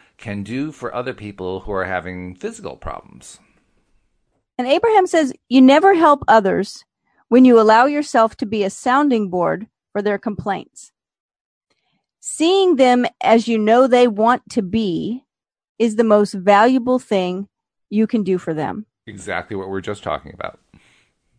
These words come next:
Speaker 1: 'Cause you were
Speaker 2: Yeah.
Speaker 1: just ta-, you were just talking about how we like to see our listeners, uh, you know, being the
Speaker 2: Yes.
Speaker 1: best they can be. And, and that's it. That's why we do it right there.
Speaker 2: Yeah. I love to imagine and remember,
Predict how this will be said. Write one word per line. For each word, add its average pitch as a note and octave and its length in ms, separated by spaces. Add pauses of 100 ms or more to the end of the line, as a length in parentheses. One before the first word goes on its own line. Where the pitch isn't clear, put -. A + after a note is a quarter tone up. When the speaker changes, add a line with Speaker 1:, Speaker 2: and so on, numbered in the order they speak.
(400)
Speaker 1:
'Cause C3 140
you B2+ 60
were - 60
Speaker 2:
Yeah. G#3+ 220
Speaker 1:
just D3+ 120
ta-, A#2 40
you B2+ 80
were B2+ 80
just - 160
talking G2+ 220
about G2+ 200
how F2+ 140
we G#2+ 140
like G2 200
to G2 100
see G2 180
our F#2+ 140
listeners, G2+ 500
uh, F2 200
you G#2 80
know, F2 140
being F#2+ 440
the G#2+ 60
Speaker 2:
Yes. F#2+ 40
Speaker 1:
best G#2+ 200
they G#2 120
can G2 140
be. C3 160
And, F#2+ 320
and F#2+ 360
that's G2+ 280
it. A3+ 260 (100)
That's G2 300
why G2 140
we C3 100
do D3 160
it - 180
right A2+ 200
there. - 240 (580)
Speaker 2:
Yeah. D4 380 (100)
I A#3 80
love C#4+ 320
to G#4 320
imagine C4 600
and B3+ 240
remember, A#3 720